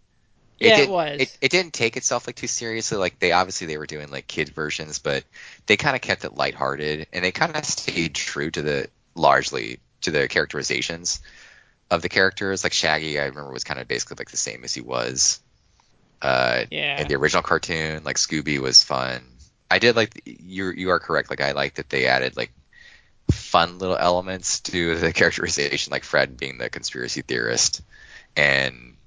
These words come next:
Speaker 1: being kind of like a, a, a, like, really kinda just, like, dim-witted. <laughs>
Speaker 2: Yeah.
Speaker 1: But, but in, like, a lovable fashion. He wasn't, it wasn't, like, a mean-spirited thing. It was fun.
Speaker 2: It was more like he had his head in the clouds.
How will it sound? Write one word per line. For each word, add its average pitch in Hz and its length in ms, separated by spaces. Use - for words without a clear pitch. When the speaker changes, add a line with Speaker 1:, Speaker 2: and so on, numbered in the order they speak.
Speaker 1:
being 76 200
kind 71 180
of 64 100
like 67 120
a, 64 140
a, 64 200
a, 78 160
like, 69 200
really 82 160
kinda 73 200
just, - 200
like, - 100
dim-witted. 65 600
<laughs> - 60
Speaker 2:
Yeah. 165 180
Speaker 1:
But, 147 280
but 202 160
in, 190 120
like, 175 120
a 160 60
lovable 110 360
fashion. 82 400
He 82 60
wasn't, 85 240
it 92 60
wasn't, 95 220
like, 76 120
a 73 40
mean-spirited 67 720
thing. 50 240
It - 80
was 233 120
fun. 240 300
Speaker 2:
It - 80
was 403 120
more 415 140
like 349 160
he 262 100
had 233 140
his 165 160
head 143 240
in 131 60
the 127 60
clouds. 123 680